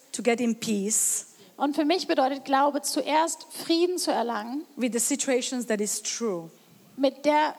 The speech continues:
Speaker 2: ähm, Situation,
Speaker 1: that is
Speaker 2: die,
Speaker 1: possible.
Speaker 2: die wahr und möglich ist.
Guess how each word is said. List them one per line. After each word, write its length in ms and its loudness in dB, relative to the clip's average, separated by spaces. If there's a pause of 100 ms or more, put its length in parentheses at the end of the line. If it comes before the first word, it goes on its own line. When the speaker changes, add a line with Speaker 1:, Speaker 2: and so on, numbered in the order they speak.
(140)
Speaker 2:
ähm, 240 2
Situation, 480 2
Speaker 1:
that 80 4
is 100 -2
Speaker 2:
die, 80 -2
Speaker 1:
possible. 560 0
Speaker 2:
die 180 -2
wahr 320 4
und 140 -4
möglich 480 0
ist. 380 -4